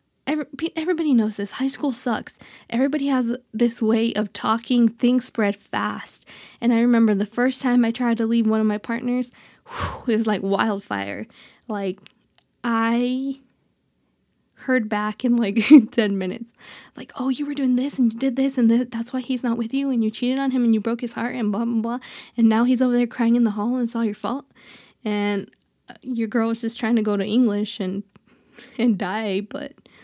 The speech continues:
they didn't even let me do that. So now twenty-two-year-old me looks back at, you know, fourteen, fifteen, sixteen, seventeen-year-old me, and I wanna slap myself for not kicking these men in the balls and moving on with my life,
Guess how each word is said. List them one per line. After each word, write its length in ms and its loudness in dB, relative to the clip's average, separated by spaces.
they 120 0
didn't 120 2
even 160 -2
let 140 -2
me 80 2
do 160 4
that. 340 -2
So 480 0
now 560 4
twenty-two-year-old 840 0
me 340 2
looks 260 -4
back 320 -2
at, 240 -6
you 120 0
know, 160 0
fourteen, 380 -4
fifteen, 280 -2
sixteen, 440 -4
seventeen-year-old 680 0
me, 280 0
and 300 -4
I 100 -2
wanna 240 -4
slap 380 -8
myself 520 -2
for 140 2
not 240 2
kicking 300 -2
these 200 2
men 380 0
in 140 6
the 60 6
balls 460 2
and 200 8
moving 340 8
on 180 2
with 80 4
my 140 6
life, 380 -2